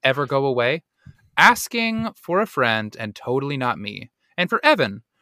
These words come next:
Marvel comes to you and asks for a Gwenpool comic pitch.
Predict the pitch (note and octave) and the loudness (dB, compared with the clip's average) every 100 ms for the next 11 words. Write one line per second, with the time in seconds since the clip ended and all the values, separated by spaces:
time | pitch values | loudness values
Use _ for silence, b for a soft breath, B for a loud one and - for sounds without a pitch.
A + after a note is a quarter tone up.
0 | _ - G#3 C4+ - A#3+ - D#3+ D#3 D4 | _ 4 6 6 2 0 0 -4 -2 0
1 | D#4+ C3 - _ - D3 D#3+ E3 - - | 2 0 -4 _ -6 2 6 4 4 -8
2 | D3 C3 A#2 D#3 A3 A#3+ A#3+ A#3+ - G#3+ | -4 -4 -2 0 0 0 -2 -2 2 4
3 | F#3+ B2 - B2 - - | 4 0 0 0 0 -12